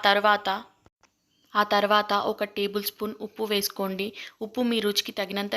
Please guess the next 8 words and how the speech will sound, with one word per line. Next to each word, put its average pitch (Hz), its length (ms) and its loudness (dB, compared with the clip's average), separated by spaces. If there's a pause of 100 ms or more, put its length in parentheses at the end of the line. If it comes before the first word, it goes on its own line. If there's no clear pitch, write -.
వేసుకోండి. 196 460 -4 (120)
ఇక్కడ 202 200 0 (160)
నేను 202 200 -2 (120)
పాలకూరని 202 640 -2 (100)
ఒక - 80 -6 (120)
మూడు 202 260 -2
కట్టల 208 300 -2
వరకు 202 180 -6